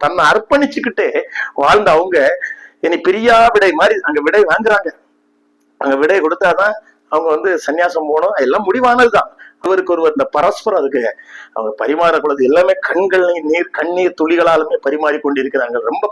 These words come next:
பார்க்கும்போதே ரொம்ப மெய் சிலுக்குது. சீனிவாசதாசர் தான் சொல்லுவாரு, அவங்க சன்னியாசத்துக்கு போறாங்க, நல்ல நிகழ்வுன்னு சொல்லி அவங்களும் கொஞ்சம் எல்லாரையும் தேற்றி விட்டு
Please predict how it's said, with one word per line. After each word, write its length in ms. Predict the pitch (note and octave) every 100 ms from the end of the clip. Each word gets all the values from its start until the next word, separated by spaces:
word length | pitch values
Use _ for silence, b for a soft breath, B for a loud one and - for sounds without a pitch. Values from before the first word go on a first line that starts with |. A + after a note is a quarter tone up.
| -
பார்க்கும்போதே 560 | D3+ A#3 A#3 A3+ A3 F#3+
ரொம்ப 240 | D3+ F#3 D#3+
மெய் 180 | F#3+ F3+
சிலுக்குது. 320 | D#3+ C#3 - B B B B
சீனிவாசதாசர் 840 | - F3+ F3 D#3 D#3+ C3+ C3+ B2
தான் 120 | C3+ B2+
சொல்லுவாரு, 280 | A#2+ A2+ -
அவங்க 220 | A2 A2+ A2
சன்னியாசத்துக்கு 640 | B2+ D3+ C#3+ D3+ - A2+ A#2+
போறாங்க, 360 | B2+ B2+ B2 B2 - - b b b
நல்ல 180 | A2+ C#3+ C#3
நிகழ்வுன்னு 540 | C3 C3+ B2+ C#3 -
சொல்லி 240 | D3+ C3+ C#3+
அவங்களும் 460 | A#2 D3 F3 F#3 D#3+
கொஞ்சம் 320 | D3+ D#3 C3
எல்லாரையும் 400 | C3+ D3+ D3 -
தேற்றி 240 | C#3 D3+ C#3+
விட்டு 280 | A#2+ -